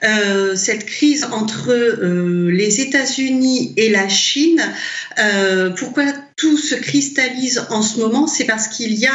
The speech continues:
un risque effectivement d'invasion chinoise, euh, sur l'île de Taïwan, la Chine qui revendique, euh, Taïwan comme étant, euh, chinoise. Et pourquoi Taïwan ? Parce qu'en fait, elle abrite sur son sol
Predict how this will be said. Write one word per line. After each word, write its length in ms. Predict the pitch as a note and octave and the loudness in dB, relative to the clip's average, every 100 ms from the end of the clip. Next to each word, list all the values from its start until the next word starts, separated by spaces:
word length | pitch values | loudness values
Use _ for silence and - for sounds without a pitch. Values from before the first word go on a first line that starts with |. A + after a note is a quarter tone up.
| C4 | -2
un 160 | G#3+ G#3+ | -2 -2
risque 340 | A#3 C#4 - | 0 -2 -2
effectivement 560 | A3 G#3+ A3+ - A3 A#3 | -4 -4 -4 -4 -2 0
d'invasion 500 | G3+ G3 G3+ G3+ A3+ | 0 0 0 -2 0
chinoise, 920 | A3+ A#3 A3+ A#3 A3+ A3 E3 - - - | 0 0 0 0 0 0 -4 -6 -6 -2
euh, 480 | F3 E3+ E3+ - - | 0 0 0 -2 -2
sur 180 | - F#3+ | -2 0
l'île 220 | B3+ G#3 | 0 0
de 80 | F#3+ | 0
Taïwan, 680 | A#3 B3 G3 G3 D4+ - - - - - | 0 -2 -2 -2 -2 -4 -8 -14 -10 -4
la 120 | F3 | -2
Chine 220 | - A3 | -2 -2
qui 140 | G#3+ | -2
revendique, 680 | F#3+ F3+ F#3 F3+ G#3 G#3 - | -2 0 0 0 0 -4 0
euh, 160 | D#3+ E3 - - - | 0 -2 -6 -12 -4
Taïwan 480 | G3+ F#3 F#3+ G3+ G3+ | 0 0 2 0 -2
comme 160 | F#3 F3 | 0 0
étant, 420 | F3 F#3+ F#3 D#3+ | 0 -2 0 0
euh, 300 | D3+ - - | 0 -2 -2
chinoise. 640 | - - G#3+ C#4+ F4+ F#3 - - - | -2 0 0 0 0 -2 -4 -12 -6
Et 240 | - G#3+ - | -2 0 0
pourquoi 640 | D#4 D4 - - D4 C#4 - | 0 0 -2 -2 0 0 -2
Taïwan ? 480 | A3 A3 C4+ D#4+ A3+ | -2 -2 -2 -2 -2
Parce 200 | G3+ - | -6 -8
qu'en 160 | G#3 | -10
fait, 240 | G3 C4 - | -4 -4 -2
elle 120 | G#3 | -2
abrite 280 | G3 G3 - | -2 -2 -4
sur 140 | A3+ | -4
son 180 | A3+ G3 | -2 -2
sol 260 | G3 B3 | 0 0